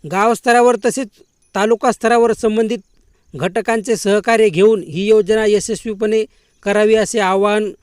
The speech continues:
करून त्या म्हणाल्या की, सकाळी चार तास अंगणवाडी सुरू असते, त्यानंतर एका तासाचे प्रशिक्षण ऑनलाईन पद्धतीने प्रत्येक अंगणवाडी सेविकांना आणि मदतनीसांना देण्यात यावे, अशा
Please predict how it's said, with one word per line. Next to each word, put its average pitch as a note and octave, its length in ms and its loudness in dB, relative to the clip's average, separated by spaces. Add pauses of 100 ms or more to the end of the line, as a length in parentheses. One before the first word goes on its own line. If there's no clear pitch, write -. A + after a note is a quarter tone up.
(400)
करून A#3 300 2
त्या A3+ 220 2
म्हणाल्या A3 440 -2
की, G#3 220 -6
सकाळी A3 500 0
चार G#3+ 300 -2 (100)
तास A3+ 220 -2
अंगणवाडी G#3 540 -2
सुरू A3 260 -2
असते, G#3 340 -4 (360)
त्यानंतर G#3 420 0
एका G#3+ 320 2
तासाचे G#3+ 360 -4
प्रशिक्षण G3+ 580 -6
ऑनलाईन G3+ 520 -2
पद्धतीने G#3+ 540 -2 (380)
प्रत्येक G#3+ 360 -2
अंगणवाडी A3 500 0
सेविकांना G#3 580 -4 (200)
आणि G3 300 0
मदतनीसांना G#3 760 -2
देण्यात G3 380 -2
यावे, F#3+ 260 -4 (360)
अशा G3 340 0